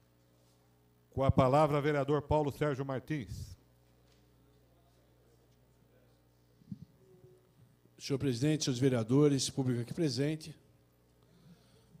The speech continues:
Speaker 2: Acho que é a primeira vez que eu falo depois de alguns anos aqui na tribuna, né?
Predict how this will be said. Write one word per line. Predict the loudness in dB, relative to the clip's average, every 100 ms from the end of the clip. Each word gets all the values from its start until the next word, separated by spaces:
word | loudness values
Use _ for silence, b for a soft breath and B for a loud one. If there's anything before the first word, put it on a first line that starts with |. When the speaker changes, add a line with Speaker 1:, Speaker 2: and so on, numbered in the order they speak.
| -20 -20
Speaker 2:
Acho | -12
que | -8
é |
a |
primeira | -2 0 2
vez | 2 0 0
que |
eu | -4
falo | -2 0
depois | 0 0 0
de |
alguns | 0 0 -4 -2
anos | -2 -2 -6
aqui | -6 -6
na | -8
tribuna, | -8 -4 -2 0 -2
né? | -6